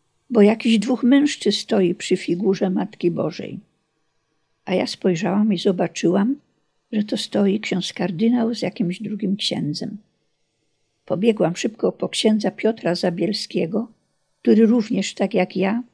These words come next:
nie uczestniczył w tym mszy świętej, bo miał w tym czasie inne obowiązki. I poprosiłam, żeby poszedł do namiotu światła i powiedział ojcu, że ksiądz kardynał jednak przyjechał.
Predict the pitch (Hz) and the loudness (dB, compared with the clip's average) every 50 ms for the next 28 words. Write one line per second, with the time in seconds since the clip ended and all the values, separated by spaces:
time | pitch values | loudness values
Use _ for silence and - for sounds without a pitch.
0 | _ _ _ _ _ _ _ _ - 240 240 262 254 233 214 - 208 202 208 - | _ _ _ _ _ _ _ _ 0 2 4 4 4 2 2 2 0 0 0 0
1 | - 196 196 190 - - - - - - - - 208 208 - - 175 - - - | 2 2 2 2 0 -4 -4 -4 -4 -4 -4 -4 -4 -4 -4 -4 -4 -2 -2 -2
2 | 180 175 170 - 175 175 214 - - _ _ _ _ _ _ _ _ _ - 240 | -2 -2 -2 -2 0 0 0 -2 -6 _ _ _ _ _ _ _ _ _ -2 0
3 | 240 233 240 240 208 190 202 - - 214 202 202 - 160 185 208 - 254 - - | 2 2 4 4 2 2 0 0 -2 -2 -2 -2 -2 -2 -4 -2 -2 -4 -2 -2
4 | 160 175 170 156 160 165 - 175 196 - 185 190 185 165 - - 139 - - - | -2 -2 0 0 -2 -2 -4 -4 -6 -6 -4 -4 -4 -4 -4 -6 -8 -10 -12 -12
5 | - - _ _ _ _ _ _ _ _ _ _ - 320 294 - - 247 - - | -16 -20 _ _ _ _ _ _ _ _ _ _ -2 -2 0 0 -2 -2 0 0
6 | 214 185 - - 202 185 202 202 214 233 226 - - 226 190 196 180 214 208 208 | 0 2 2 2 2 4 4 4 4 2 0 0 -2 0 2 2 4 2 2 2
7 | - 233 247 - - - 160 147 - 180 170 165 170 185 180 190 214 214 - - | 2 0 0 2 0 0 0 2 2 2 2 2 2 2 2 2 0 0 -2 -4
8 | 208 - - - 202 - 190 - - - 220 220 277 - _ _ _ _ _ _ | -4 -6 -4 -4 -2 -2 -4 -4 -4 -4 -4 -4 -4 -8 _ _ _ _ _ _
9 | _ _ _ _ - - 208 - 165 180 196 226 247 208 190 180 175 - - 185 | _ _ _ _ 0 0 2 4 2 4 6 4 4 6 4 2 2 2 2 2
10 | 185 202 208 - - - 214 208 - 170 - - - 247 262 277 - - - 180 | 2 0 -2 0 0 0 0 2 0 -2 -2 -2 0 0 0 0 -2 -4 -4 -4
11 | 180 151 139 175 190 175 175 190 190 170 165 180 - 208 190 202 - - - - | -2 -2 0 0 0 0 0 -2 -2 -2 -2 -4 -4 -6 -6 -6 -10 -12 -12 -4
12 | - 214 214 - 95 87 - - - - - - | -2 -2 0 0 -2 -2 -4 -8 -12 -12 -12 -14